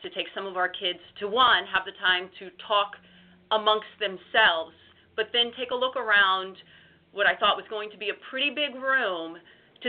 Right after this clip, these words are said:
see the rest of the county and say, "Look, these are other students in your same shoes, just in a different district, wanting to have these same conversations." So that then when they do go see us,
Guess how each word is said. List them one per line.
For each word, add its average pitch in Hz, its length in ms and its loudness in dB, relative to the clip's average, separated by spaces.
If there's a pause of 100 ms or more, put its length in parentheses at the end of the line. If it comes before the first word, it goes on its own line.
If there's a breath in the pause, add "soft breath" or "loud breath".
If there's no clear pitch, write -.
(140)
see 254 100 -2
the 220 100 2
rest 220 300 2
of 269 100 -8
the 233 220 -6
county 202 720 -2 (300 soft breath)
and 190 300 -2
say, 185 200 0 (120)
"Look, 214 240 2
these 208 180 -8
are 208 180 -4
other 220 220 0 (160)
students 202 380 -6 (120)
in 202 200 -4
your 226 240 2 (100)
same 262 160 -4 (160)
shoes, 175 320 -4
just 208 220 -4
in 240 180 0
a - 20 -12
different 202 380 -2
district, 226 480 0 (100)
wanting 202 360 0
to 202 80 -14
have 175 240 2
these 185 180 -14
same 165 260 -8
conversations." 170 800 -4 (800)
So 233 100 2
that 220 120 6
then 220 160 2
when 220 140 2
they 196 120 4
do 247 240 -2
go 226 200 4 (120)
see 190 140 -4
us, 185 120 -6